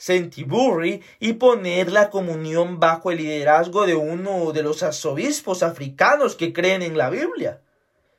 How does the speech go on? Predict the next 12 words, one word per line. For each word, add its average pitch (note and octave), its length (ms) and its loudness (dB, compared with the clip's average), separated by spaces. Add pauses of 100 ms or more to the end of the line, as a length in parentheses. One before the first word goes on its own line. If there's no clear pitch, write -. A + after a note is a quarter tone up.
(360)
A D#3+ 120 4
un F#3 120 4
nivel C4 260 4
más, C4+ 280 -2
más B3+ 280 0
local, F3+ 400 4
hay F3 140 0
muchas E3+ 460 2
iglesias F#3+ 560 -4
en D#3+ 140 -8
Glasgow D#3 500 0 (500)
que D#3+ 420 2